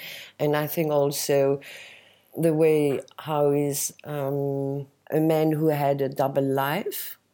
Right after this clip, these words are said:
Actually, when I read the script and, and when we were, uh, working, never, never, uh, we ha-, I had, and I think the audience, it's maybe the same, never you think that,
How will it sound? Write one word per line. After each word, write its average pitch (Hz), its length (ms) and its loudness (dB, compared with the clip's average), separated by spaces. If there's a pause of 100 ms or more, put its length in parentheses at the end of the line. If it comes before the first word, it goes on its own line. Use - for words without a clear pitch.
(200)
Actually, 170 360 0
when 135 160 2
I 127 100 2
read 151 260 2
the 135 80 0
script - 240 -4
and, 127 140 -2
and 135 220 -2
when 139 160 2
we 131 80 0
were, 123 340 2
uh, 123 280 0
working, 139 760 0 (440)
never, 151 420 2
never, 143 580 2 (240)
uh, 127 260 -2
we 139 240 -2
ha-, 139 160 -8 (160)
I 135 140 -2
had, 127 560 -2 (600)
and 123 140 -4
I 117 80 -6
think 131 280 -8
the 131 140 0
audience, 135 380 -2
it's - 300 -12 (360)
maybe 135 300 0
the 107 140 -4
same, 135 480 0 (320)
never 143 320 2
you 127 120 -2
think 135 340 -6
that, - 360 -8